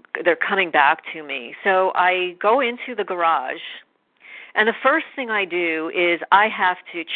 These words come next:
change my garage door code. I call the garage door opener guy to come over here, and he's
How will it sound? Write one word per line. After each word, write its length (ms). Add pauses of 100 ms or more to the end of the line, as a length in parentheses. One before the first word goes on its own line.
change 460 (1000)
my 200
garage 400 (100)
door 220
code. 460 (420)
I 120
call 440
the 100
garage 460
door 240
opener 400
guy 280
to 220
come 140
over 240
here, 300
and 200
he's 140